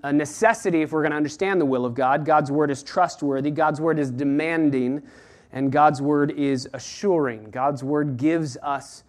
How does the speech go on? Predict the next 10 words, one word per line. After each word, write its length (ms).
assurance. 880
And 120
two 140
weeks 220
ago 200
when 140
we 80
looked 280
at 160
this, 320